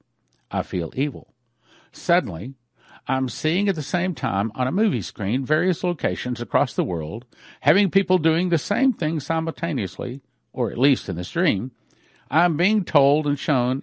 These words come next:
it all taking place at the same time. The strange thing is that it looks like squares upon squares of multiple pictures. Now, I believe what's happening is God is simply showing her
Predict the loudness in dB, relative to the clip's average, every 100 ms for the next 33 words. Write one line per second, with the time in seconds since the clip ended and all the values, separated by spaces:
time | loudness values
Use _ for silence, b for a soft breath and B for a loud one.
0 | -2 2 4 6 4 2 -2 -2 -2 0
1 | -2 -2 -8 -6 -4 -6 -6 -6 -8 -12
2 | -20 _ _ _ b b b b -4 0
3 | 2 4 2 -2 -2 -2 -4 -4 -8 -12
4 | _ _ b b b 2 4 2 0 0
5 | -4 -4 -10 -8 0 4 6 4 2 0
6 | -4 -8 -10 -2 0 0 -4 0 2 4
7 | 4 2 0 -2 -2 0 0 0 -2 -4
8 | -4 -4 -6 -12 -16 _ _ _ _ _
9 | _ -4 -4 -6 _ _ b b b b
10 | b -2 0 -2 -4 0 2 2 0 0
11 | -2 2 2 2 -2 -4 -6 0 2 2
12 | 0 -6 -6 -8 -4 -2 -2 -6 -10